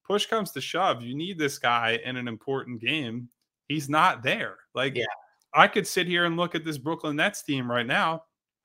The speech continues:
Speaker 1: N-, there's a very obvious argument to make that Nick Claxton is actually their third best player.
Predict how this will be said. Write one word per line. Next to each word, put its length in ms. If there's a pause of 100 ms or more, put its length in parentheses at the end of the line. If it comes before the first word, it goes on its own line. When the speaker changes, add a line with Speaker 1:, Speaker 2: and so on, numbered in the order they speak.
(600)
Speaker 1:
N-, 260
there's 340
a 240
very 680 (320)
obvious 420
argument 480
to 100
make 260
that 180
Nick 240
Claxton 580
is 160
actually 320
their 260
third 240
best 320
player. 380